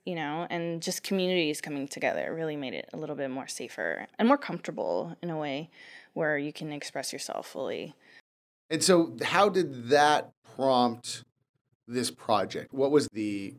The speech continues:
Speaker 2: beginnings of this idea you had for this documentary project?
Speaker 1: So to tackle it at first, I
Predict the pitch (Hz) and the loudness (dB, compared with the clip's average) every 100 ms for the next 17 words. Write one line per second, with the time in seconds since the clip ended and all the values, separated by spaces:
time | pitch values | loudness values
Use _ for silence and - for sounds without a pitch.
0 | - 127 139 120 123 113 104 95 90 90 | -12 -2 0 2 0 0 -2 -8 -8 -8
1 | 80 - - - 90 90 85 78 85 87 | -8 -8 -12 -10 -10 -8 -10 -10 -10 -10
2 | 82 85 85 90 82 78 78 - - - | -10 -10 -12 -12 -12 -14 -16 -16 -12 -12
3 | - - _ _ _ _ _ _ _ - | -12 -16 _ _ _ _ _ _ _ -10
4 | - 262 262 240 220 - 240 - 254 262 | -2 2 2 0 -4 -4 -2 -2 -2 2
5 | 294 277 262 247 - 262 247 - - 185 | 4 6 4 2 0 0 0 0 4 6
6 | 185 180 | 4 0